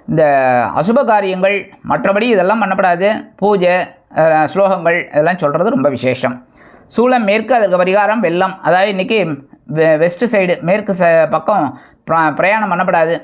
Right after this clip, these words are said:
வேற வழி இல்ல, நம்ம போய் தானே ஆகணும். ஏதாவது ஒரு விஷயம் அப்படின்னா அதுக்காக போகாம இருக்க முடியுமா, ஒத்தி வைக்க முடியுமா? அதனால நம்ம முன்னோர்கள் சொன்னபடி கொஞ்சம் பரிகாரமா வெல்லம், ஜாக்கரி சாப்பிட்டு போயிடுங்க.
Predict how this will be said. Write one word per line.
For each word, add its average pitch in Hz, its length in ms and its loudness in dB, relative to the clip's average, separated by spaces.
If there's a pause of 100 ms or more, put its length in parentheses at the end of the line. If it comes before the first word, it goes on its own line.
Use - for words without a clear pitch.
(180)
வேற 143 200 0
வழி 175 160 0
இல்ல, 180 160 0
நம்ம 147 180 -2
போய் 156 160 0
தானே 170 180 0
ஆகணும். 165 460 0
ஏதாவது 147 360 0
ஒரு 156 100 -4
விஷயம் 160 380 -2 (100)
அப்படின்னா 160 380 -2 (380)
அதுக்காக 170 340 0
போகாம 170 300 0
இருக்க 170 180 -2
முடியுமா, 170 420 0
ஒத்தி 151 180 -4
வைக்க 170 200 -2
முடியுமா? 175 380 0 (320)
அதனால 165 300 2 (460)
நம்ம 143 200 0
முன்னோர்கள் 175 520 0
சொன்னபடி 151 360 0
கொஞ்சம் 156 300 0
பரிகாரமா 180 460 0
வெல்லம், 175 360 0 (380)
ஜாக்கரி 175 480 -2
சாப்பிட்டு 165 360 -4
போயிடுங்க. 147 280 0